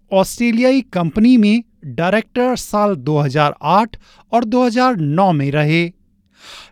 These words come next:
लेकिन दो हज़ार तेरह में संसद में आने से पहले उन्होंने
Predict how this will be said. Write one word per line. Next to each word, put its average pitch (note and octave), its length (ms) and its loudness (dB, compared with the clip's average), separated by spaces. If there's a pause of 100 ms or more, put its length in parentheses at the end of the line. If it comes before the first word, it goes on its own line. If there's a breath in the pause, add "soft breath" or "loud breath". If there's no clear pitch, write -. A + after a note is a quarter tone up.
लेकिन C#4+ 440 0
दो G3 200 2
हज़ार E3+ 300 2 (160)
तेरह F#3+ 340 2
में G3 280 0 (200)
संसद G#3 640 -2
में A#3+ 280 0
आने F#3 300 0
से D#3 180 -6 (140)
पहले F3 400 0 (340 soft breath)
उन्होंने A3+ 400 2